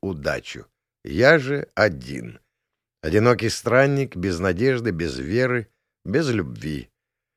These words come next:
Что это, если не ад? Жизнь, похожая на серую мышь, бежит, шуршит, ищет сыр.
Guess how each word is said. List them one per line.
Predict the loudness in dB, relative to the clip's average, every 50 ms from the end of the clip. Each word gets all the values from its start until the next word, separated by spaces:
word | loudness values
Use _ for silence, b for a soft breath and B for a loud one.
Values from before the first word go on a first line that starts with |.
| _ _ _ _ _
Что | -12 -12 -6 _ 2 4 4
это, | 4 4 0 -4 -8 -6
если | -4 -2 -2 -2 -2 -2 -2 -2 0
не | 0 0 -2 -2 0
ад? | 0 0 0 -2 -6 -20 -20 _ _ _ _ _ _ _ _ _ _ _ _ _ _ _ _ _ _ _ _ -4
Жизнь, | -2 0 2 2 2 2 2 0 0
похожая | 0 0 2 4 4 4 4 4 2
на | 2 2
серую | 0 0 2 2 2 2 2 2
мышь, | 0 0 -2 -2 -4 -4 -6 -8 -10 -12 _ _ _ _ _ -2
бежит, | 0 0 2 2 0 -2 -2
шуршит, | -2 -2 -2 -2 -2 -2 0 0 0 0 0 -2
ищет | -2 -2 -2 -4 -6 -6
сыр. | -6 -8 -4 -2 -2 -2 -2 -2 -6